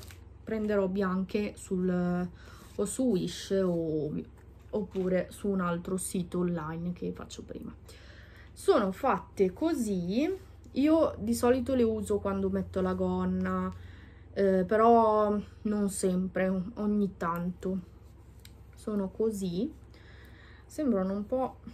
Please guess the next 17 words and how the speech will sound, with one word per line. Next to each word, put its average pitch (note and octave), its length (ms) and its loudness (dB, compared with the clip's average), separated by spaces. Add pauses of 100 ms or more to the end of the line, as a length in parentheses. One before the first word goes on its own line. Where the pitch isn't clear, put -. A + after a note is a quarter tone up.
(140)
piccole, A3 640 -2
spero G#3 380 -2
di F3 160 -2
no, A3+ 480 -6 (240)
che - 160 -10
mi F#3 160 2
vanno, F3+ 600 -2 (600)
eh, G3+ 640 6
si - 240 -4
allargano, A3 960 4 (1500)
però - 180 -8 (200)
sono F#3+ 360 -8
fatte - 400 -12
così B3+ 420 -2 (580)
e A3 400 6
sono F#3+ 580 -4
trasparenti F3+ 1040 -6